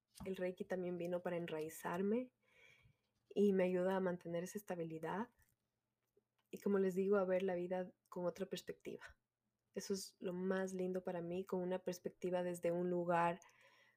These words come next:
con mucho más calma, con mucho más autocompasión y merecimiento también. Desde ese espacio donde puedo decir, "Me lo merezco,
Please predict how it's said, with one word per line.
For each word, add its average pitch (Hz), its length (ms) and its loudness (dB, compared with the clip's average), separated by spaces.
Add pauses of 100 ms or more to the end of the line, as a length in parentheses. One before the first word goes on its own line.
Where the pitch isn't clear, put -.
con 202 240 6
mucho 240 300 10
más 196 260 8
calma, 160 580 -2 (600)
con 180 260 -2
mucho 220 340 6
más 180 280 4
autocompasión 175 1120 -4 (640)
y 220 60 4
merecimiento 175 840 2
también. 180 400 -14 (1400)
Desde 190 180 -2
ese 190 140 -2
espacio 185 440 2
donde 180 300 0
puedo 180 340 2
decir, 170 600 -6
"Me 185 100 -4
lo 175 120 -2
merezco, 160 580 -8